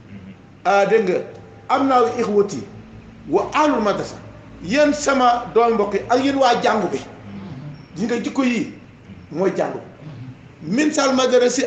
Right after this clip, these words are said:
aroonil xabas, li ngeen jëlee, li ngeen jàngee ci madrasa bi, war na, war nañ ma ko. Madrasa bi ko tuddee. Kon première fois ki taxawal,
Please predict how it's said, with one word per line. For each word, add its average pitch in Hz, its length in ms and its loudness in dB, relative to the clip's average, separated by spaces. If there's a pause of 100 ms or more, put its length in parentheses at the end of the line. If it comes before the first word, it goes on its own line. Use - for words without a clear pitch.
aroonil 254 320 2
xabas, 226 280 -2
li 262 100 0
ngeen 285 180 2
jëlee, 247 200 2
li 247 80 0
ngeen 285 200 2
jàngee 254 340 0
ci 254 100 -4
madrasa 226 380 0
bi, 160 80 0
war 269 120 4
na, 269 300 4
war 277 100 4
nañ 277 140 2
ma 294 80 0
ko. 587 180 -4 (840)
Madrasa 285 260 2
bi 277 60 -2
ko 285 100 0
tuddee. 277 260 0 (540)
Kon 247 420 0 (100)
première 302 400 2
fois 233 300 0
ki 269 80 -4
taxawal, 269 360 0